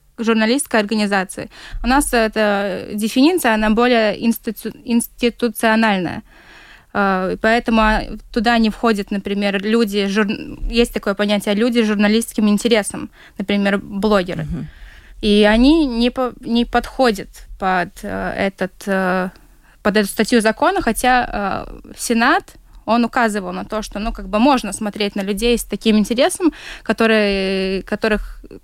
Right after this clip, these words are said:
Speaker 1: сугубо вот под эту, а, а, одну статью закона не,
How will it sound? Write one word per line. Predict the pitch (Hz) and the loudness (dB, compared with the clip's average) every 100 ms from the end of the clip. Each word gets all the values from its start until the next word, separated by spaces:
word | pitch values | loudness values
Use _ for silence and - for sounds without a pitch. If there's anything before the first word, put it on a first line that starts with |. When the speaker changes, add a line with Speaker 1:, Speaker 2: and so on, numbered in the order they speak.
| _ _ _ _ _ | _ _ _ _ _
Speaker 1:
сугубо | 226 - 240 220 226 214 | -10 0 2 2 2 2
вот | 196 196 | 0 -2
под | 208 196 | -4 -2
эту, | 202 208 202 190 185 180 - | -4 -2 -4 -2 -2 -4 -6
а, | 55 | -10
а, | - - 160 151 | -8 -8 -4 0
одну | 214 240 | 4 4
статью | 240 214 220 | 4 2 2
закона | 214 277 302 254 | 2 2 4 4
не, | 220 226 240 | 2 2 0